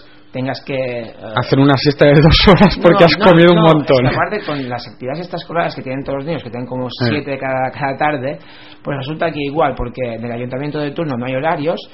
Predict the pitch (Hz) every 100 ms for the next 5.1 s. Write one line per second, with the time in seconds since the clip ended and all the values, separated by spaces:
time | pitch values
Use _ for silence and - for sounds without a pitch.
0 | - - - 139 147 175 - - 147 139
1 | 143 139 139 147 160 180 - - 139 127
2 | - - 135 127 117 113 135 120 139 127
3 | 120 131 139 135 120 107 98 - - -
4 | _ - - - 123 131 180 175 143 175
5 | 196